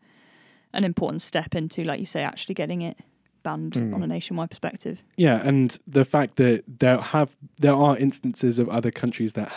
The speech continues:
Speaker 3: have banned TikTok.
Speaker 1: Mm-hmm.
Speaker 3: So India and Pakistan being examples of countries that have actually banned it already,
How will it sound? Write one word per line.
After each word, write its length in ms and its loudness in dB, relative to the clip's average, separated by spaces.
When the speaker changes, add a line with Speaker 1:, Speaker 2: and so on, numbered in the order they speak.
Speaker 3:
have 220 -2
banned 460 0
TikTok. 360 4
Speaker 1:
Mm-hmm. 200 8
Speaker 3:
So 480 4
India 480 6
and 200 -4
Pakistan 520 -4
being 260 -4
examples 600 -6
of 100 -8
countries 380 -8
that 180 -8
have 40 -6
actually 380 -6
banned 380 -4
it 200 -6
already, 540 -2